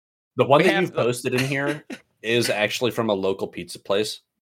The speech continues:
Speaker 3: Yes.
Speaker 2: near our hometown that I really, really like. Shout
Speaker 3: Yep.
Speaker 2: out Thompson's Pizza in Chelsea with the deep fried dinner rolls. So fucking good.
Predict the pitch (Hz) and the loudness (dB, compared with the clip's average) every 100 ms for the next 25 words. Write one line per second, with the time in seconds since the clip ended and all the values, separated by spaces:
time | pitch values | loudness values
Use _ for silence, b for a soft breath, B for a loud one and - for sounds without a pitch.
0 | _ - 95 101 92 92 95 95 95 90 | _ -10 -6 -4 -2 0 0 -2 -6 -4
1 | 92 101 - 98 92 107 92 85 78 90 | -4 -6 -8 -6 0 0 0 -6 -8 -8
2 | 90 98 95 95 95 98 90 104 - b | -6 -4 -4 -4 -4 -4 -2 -4 -6 b
3 | b - 95 131 - - _ _ _ _ | b -8 0 0 0 -6 _ _ _ _
4 | _ _ _ - - 78 76 80 71 - | _ _ _ -12 -6 -6 -6 -10 -14 -14
5 | 76 - 110 110 - _ _ - - 82 | -14 -10 -8 -8 -14 _ _ -12 -10 -10
6 | - 139 151 _ - 92 85 90 90 - | -10 -10 -12 _ -10 -8 -8 -10 -10 -4
7 | 90 92 - 90 82 117 123 143 - - | -2 -2 -4 -6 -4 -2 0 -2 -6 -10
8 | - - - 92 - 98 - 107 - 85 | -8 -6 -6 -6 -6 -10 -8 -12 -8 -10